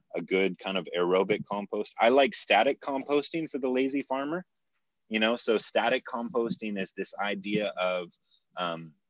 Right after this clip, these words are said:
y-, you wanna stay in the realm of seventy percent, um, high carbon material. So think, like, seventy percent wood chips, maybe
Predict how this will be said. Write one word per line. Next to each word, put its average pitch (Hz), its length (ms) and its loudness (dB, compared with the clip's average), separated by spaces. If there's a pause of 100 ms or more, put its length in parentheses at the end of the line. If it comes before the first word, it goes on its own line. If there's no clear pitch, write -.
(220)
y-, 101 160 -4
you 95 160 -2
wanna 104 200 -2
stay 104 200 -2
in 104 80 -2
the 98 100 -4
realm 98 300 -2
of - 100 -10
seventy 113 580 0
percent, 98 600 -2 (580)
um, 85 280 -4
high 98 300 0
carbon 87 460 -2
material. 76 480 -8
So - 180 -6
think, 98 260 -4 (420)
like, 82 180 -2
seventy 110 440 4
percent 95 440 0
wood 98 220 4
chips, - 640 0 (440)
maybe 92 680 2